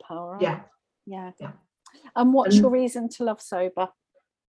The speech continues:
Speaker 2: The universe needs us to be sober.
Speaker 1: <laughs> I love that. It's like,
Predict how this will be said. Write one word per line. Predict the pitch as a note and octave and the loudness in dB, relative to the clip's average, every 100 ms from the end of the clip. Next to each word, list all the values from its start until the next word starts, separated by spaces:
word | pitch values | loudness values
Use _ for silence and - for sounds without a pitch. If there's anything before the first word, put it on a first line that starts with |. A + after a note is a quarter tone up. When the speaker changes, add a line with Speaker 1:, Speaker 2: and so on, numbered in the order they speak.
| _ _ _ _ _ _ _ _ _ - | _ _ _ _ _ _ _ _ _ 6
Speaker 2:
The | |
universe | G3+ G3 F#3 E3 - | 8 8 6 4 -2
needs | E3 E3 D#3+ | -6 -6 -8
us | D3+ - | -12 -12
to | D#3+ D#3+ _ | -12 -12 _
be | E3 | -6
sober. | - E3 E3+ G3+ - _ _ _ _ - | -6 -10 -12 -14 -16 _ _ _ _ -12
Speaker 1:
<laughs> | A#3 - _ _ - - - C4+ - C#4 | -12 -12 _ _ -16 -14 -6 -6 -2 4
I | D#4 C#4 B3 | 6 6 2
love | A3+ - | 0 0
that. | C#4+ C4+ D4+ - _ - D4 G#4 | 0 2 0 -2 _ -8 -4 2
It's | F4 D#4+ D#4 | 4 4 6
like, | C4+ B3+ | 6 6